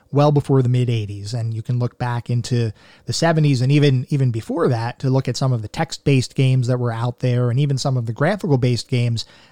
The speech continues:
that would eventually evolve into arcades and consoles and things like that. But from a computer perspective,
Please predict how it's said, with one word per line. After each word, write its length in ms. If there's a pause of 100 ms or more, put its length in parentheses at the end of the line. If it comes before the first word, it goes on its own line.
that 220
would 100
eventually 420
evolve 440
into 220
arcades 540
and 100
consoles 540
and 80
things 220
like 140
that. 280 (500)
But 320 (200)
from 180
a 60
computer 500
perspective, 800